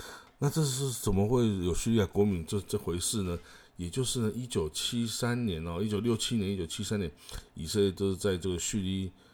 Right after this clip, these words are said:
亚这个戈兰高地跟叙利亚交战嘛哈。那最后总算是把这个戈兰高地啊给，这个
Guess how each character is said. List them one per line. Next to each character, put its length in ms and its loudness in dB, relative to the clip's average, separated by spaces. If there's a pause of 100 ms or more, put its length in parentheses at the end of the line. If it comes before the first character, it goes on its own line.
(160)
亚 160 -6
这 140 -2
个 80 0
戈 160 0
兰 160 0
高 180 0
地 180 0
跟 220 2
叙 180 -4
利 140 -2
亚 240 -2
交 320 2
战 240 2
嘛 180 -4
哈。 200 -6 (360)
那 140 -2
最 180 2
后 200 4
总 340 -4
算 200 2
是 220 -2 (380)
把 160 -4
这 160 -4
个 140 -4
戈 180 2
兰 160 2
高 160 0
地 240 -2
啊 200 -4
给， 300 -6 (100)
这 120 -8
个 440 -12